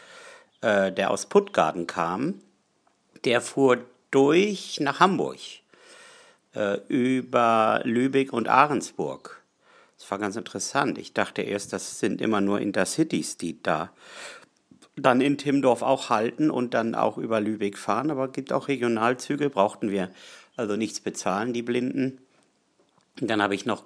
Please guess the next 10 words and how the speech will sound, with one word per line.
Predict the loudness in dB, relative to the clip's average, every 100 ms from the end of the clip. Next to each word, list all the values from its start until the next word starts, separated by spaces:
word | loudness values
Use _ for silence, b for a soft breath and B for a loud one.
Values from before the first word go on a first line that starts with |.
| -6
äh, | -4 -2
mitgewartet, | -6 -6 -4 -2 -2 -6 -12 -20 B B B B B -8
äh, | -4 -2 -4 -6
denn | -6 -4
meine | -2 -4
Freunde, | -4 -2 -2 0 -4
die | -4 -2 -4 -4
aus | -4 -4
Nordrhein-Westfalen | -4 -2 -4 -4 -6 -4 0 2 2 -2
kommen, | 4 4 4